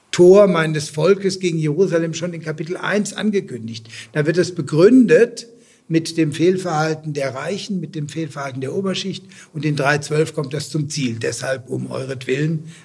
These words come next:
wird Zion nun zum Feld umgepflügt.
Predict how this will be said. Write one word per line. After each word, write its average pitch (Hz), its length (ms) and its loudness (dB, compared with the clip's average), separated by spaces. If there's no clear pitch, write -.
wird 156 320 2
Zion 135 480 4
nun 131 240 2
zum 120 360 -2
Feld 135 460 -2
umgepflügt. 185 680 2